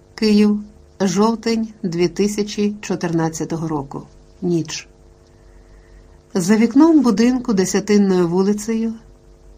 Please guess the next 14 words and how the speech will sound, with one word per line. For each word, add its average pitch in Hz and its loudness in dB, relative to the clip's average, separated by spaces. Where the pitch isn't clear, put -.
цебенить 196 0
дощ. 165 -6
Він 196 4
б'є 185 2
по 185 -4
шибках, 214 -6
б'є 190 4
по 202 2
моїх 196 2
барабанних 175 0
перетинках. 160 -6
Та 247 0
я 277 4
сплю. 156 -4